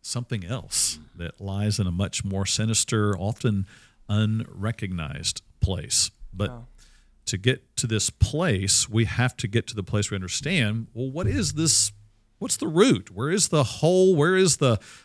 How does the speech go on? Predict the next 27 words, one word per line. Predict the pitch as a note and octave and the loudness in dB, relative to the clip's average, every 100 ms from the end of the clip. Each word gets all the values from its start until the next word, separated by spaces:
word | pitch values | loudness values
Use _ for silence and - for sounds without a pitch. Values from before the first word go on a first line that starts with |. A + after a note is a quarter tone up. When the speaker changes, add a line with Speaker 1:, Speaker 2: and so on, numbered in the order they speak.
| _ | _
Speaker 1:
place | - D#3+ E3 - | -2 2 2 2
that | B2+ | 0
this | A#2+ - | 0 0
comes | - F#3+ A#3+ - | 0 0 2 -2
from? | - G2+ F2+ A2 A#2+ - - - _ | 0 0 0 -2 -6 -14 -20 -20 _
And | G#2+ G#2+ G#2+ G2+ | -2 0 0 0
we | G#2 | 0
have | B2+ | 0
to | C3+ | -2
turn, | - A2+ | -4 -2
of | A2+ | -2
course, | - G2+ - | -4 -6 -6
to | |
Scripture. | - - - - | -6 -8 -10 -12
That's | G2+ F#2+ | -12 -10
always | F#2 F#2 | -8 -8
our | F2+ | -12
goal | - - - _ _ | -18 -20 -20 _ _
Speaker 2:
Yeah, | B2 C#2 | -20 -12
Speaker 1:
here. | F2 E2 - - | -8 -8 -12 -14
So, | - E2+ B2 | -10 -8 -10
Speaker 2:
absolutely. | A#2+ F2 | -14 -18
Speaker 1:
and, | C2+ | -16
and | F2 | -10
see | - - | -8 -8
what | F2 | -8
that, | F2 F2+ | -10 -12